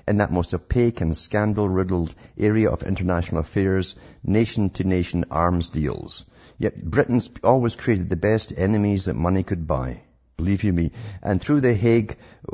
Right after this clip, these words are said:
even, even those who lose, uh, uh, will have to pay it back. They've got all these global deals already made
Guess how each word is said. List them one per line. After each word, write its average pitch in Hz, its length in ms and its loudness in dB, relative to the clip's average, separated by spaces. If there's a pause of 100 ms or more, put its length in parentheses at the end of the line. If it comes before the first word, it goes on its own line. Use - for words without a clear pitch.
(240)
even, 110 440 0
even 120 220 0
those 107 180 0
who 107 120 -2
lose, 117 440 2
uh, - 320 -4
uh, 78 140 -2
will 87 280 2
have 101 200 -4
to 85 100 -2
pay 98 180 0
it - 160 -2
back. - 520 -4
They've 95 120 -6
got - 80 -2
all 101 80 2
these 87 320 -2 (240)
global 90 320 -2
deals 87 380 -2
already 78 320 0
made 82 360 -2